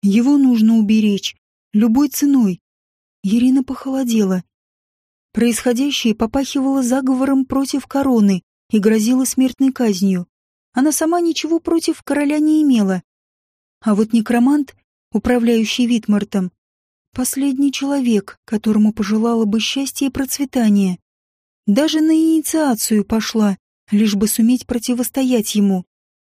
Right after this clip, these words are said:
А тут какое-то старое предсказание сомнительного происхождения, затрагивающее ни одного и ни двух людей.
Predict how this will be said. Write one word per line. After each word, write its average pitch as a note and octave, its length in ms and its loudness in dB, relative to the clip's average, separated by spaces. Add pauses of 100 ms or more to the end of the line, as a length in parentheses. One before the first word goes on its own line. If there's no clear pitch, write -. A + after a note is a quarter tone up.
(120)
А A3+ 100 -2
тут A#3 220 -4
какое-то C4 560 -4
старое C#4+ 480 -4
предсказание A#3+ 880 0
сомнительного A#3+ 800 0
происхождения, A3+ 1040 -2 (500)
затрагивающее A3 1000 0
ни A3+ 100 4
одного A#3 520 0
и C4 120 -2
ни C4 140 4
двух C4 320 -4
людей. A3+ 500 -2